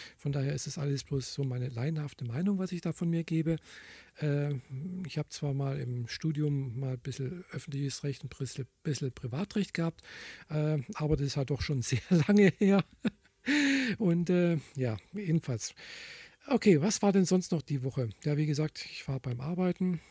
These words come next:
so wie immer. Hat auch sehr gut funktioniert. Ach ja, am Donnerstag hatte ich, äh, ein kleines Interview. Also nicht ich, sondern, äh, ich wurde interviewt, äh, von den zwei Studenten, die, äh, letztes Wochenende, äh, mit, äh,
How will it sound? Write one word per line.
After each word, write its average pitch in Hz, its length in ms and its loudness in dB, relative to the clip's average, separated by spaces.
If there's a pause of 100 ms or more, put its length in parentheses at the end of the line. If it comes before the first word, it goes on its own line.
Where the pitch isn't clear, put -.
(240)
so 139 220 -2
wie 123 80 -2
immer. 180 260 0 (680)
Hat 143 220 -2
auch 131 180 -4
sehr 147 220 -2
gut 135 180 -4
funktioniert. 160 600 0 (420)
Ach - 140 -4
ja, 190 80 2
am 135 120 0
Donnerstag 190 560 0
hatte 170 160 -2
ich, 160 100 -4
äh, 156 240 0
ein 156 140 -2
kleines 143 320 -2
Interview. 202 600 2 (180)
Also 143 200 -6
nicht 180 240 -4
ich, - 240 -4
sondern, 160 380 0
äh, 151 260 -8
ich - 160 -4
wurde 202 220 0
interviewt, 185 560 0 (420)
äh, 151 140 0
von 151 200 2
den 143 140 2
zwei 143 240 -4
Studenten, 170 520 -2
die, 151 560 -4
äh, 143 260 -4 (100)
letztes 147 340 -4
Wochenende, 151 500 0 (580)
äh, 139 240 -4 (240)
mit, 143 420 -8
äh, 135 340 -6